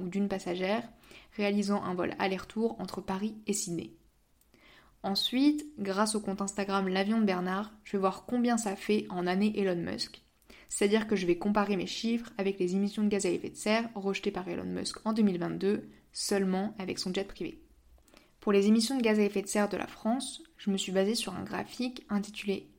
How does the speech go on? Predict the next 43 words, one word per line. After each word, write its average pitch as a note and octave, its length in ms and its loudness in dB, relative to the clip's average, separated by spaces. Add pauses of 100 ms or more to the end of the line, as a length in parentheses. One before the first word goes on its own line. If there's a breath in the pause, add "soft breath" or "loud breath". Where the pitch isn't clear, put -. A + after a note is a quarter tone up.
(180)
Évolution A3 480 2
des F#3+ 160 2
émissions F#3 300 -2
de F#3 40 -2
gaz F3+ 180 -2
à F3+ 40 -2
effet - 180 -6
de - 80 -10
serre A3 280 4 (200)
et F#3+ 80 2
objectifs F#3+ 380 -2
de G3 100 -2
réduction, A#3 680 -2 (520 loud breath)
disponible G3+ 540 2
sur - 180 -2
le G#3 80 2
site - 240 -6
Notre G3+ 260 -2
Environnement F#3+ 680 0
du G3+ 160 -4
gouvernement. G3+ 400 -2 (1120 loud breath)
En G3+ 120 2
deux F3+ 100 0
mille E3+ 180 -4
dix, A#3+ 480 2
on F#3 120 -2
était - 220 -4 (200)
à G#3+ 120 0
peu G#3+ 100 -6
près A#3 640 2
à, G#3+ 400 0
euh, G#3+ 220 -4
cinq G#3 240 -2
cent G3+ 180 -2
dix G3+ 140 2
millions G3+ 340 4
de G3 80 0
tonnes G#3 220 0
de F#3+ 80 0
C F#3+ 160 0
O F3+ 60 0
deux G3+ 100 2
équivalent. G3+ 360 -2